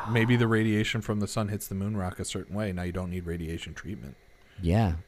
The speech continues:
Speaker 1: You lay
Speaker 2: Or
Speaker 1: the moon rock on 'em.
Speaker 2: maybe it really is made out of cheese. You ever seen Wallace and Gromit?
Speaker 1: <sighs> Yep.
Speaker 2: Yeah, you see the one where they go to the moon and they get, eat the
Speaker 1: Mm-hmm.
Speaker 2: cheese? Yeah.
Speaker 1: Mm-hmm. Mm-hmm.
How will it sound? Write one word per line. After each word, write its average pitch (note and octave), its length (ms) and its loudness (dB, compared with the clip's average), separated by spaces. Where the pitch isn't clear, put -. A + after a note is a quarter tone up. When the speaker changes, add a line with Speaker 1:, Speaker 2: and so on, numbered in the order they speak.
Speaker 1:
You F#2 140 4
lay G#2+ 160 10
Speaker 2:
Or A#2+ 80 10
Speaker 1:
the B2+ 80 8
moon G#2+ 260 0
rock D#2+ 260 -4
on E2 120 -8
'em. - 120 -10
Speaker 2:
maybe E2 320 2
it - 80 -2
really F#2 280 4
is C#2+ 120 -2
made D2 160 2
out D2 100 0
of C#2 80 -8
cheese. C#2+ 340 -2
You - 80 6
ever D#3+ 120 8
seen D#3+ 180 6
Wallace D#3 280 6
and D#3 100 2
Gromit? D3+ 240 4
Speaker 1:
<sighs> - 80 0
Yep. - 280 -8
Speaker 2:
Yeah, E2 100 2
you D2 140 0
see - 120 -2
the F2 60 2
one F#2 140 4
where F2+ 60 4
they F#2+ 80 2
go G2 80 2
to F#2 60 2
the F#2 60 2
moon G2+ 160 2
and F#2+ 100 2
they F2 60 2
get, F#2 140 -2
eat - 40 -12
the - 60 0
Speaker 1:
Mm-hmm. B2 220 2
Speaker 2:
cheese? - 260 0
Yeah. - 80 -4
Speaker 1:
Mm-hmm. A2 420 -8
Mm-hmm. G#2 120 -8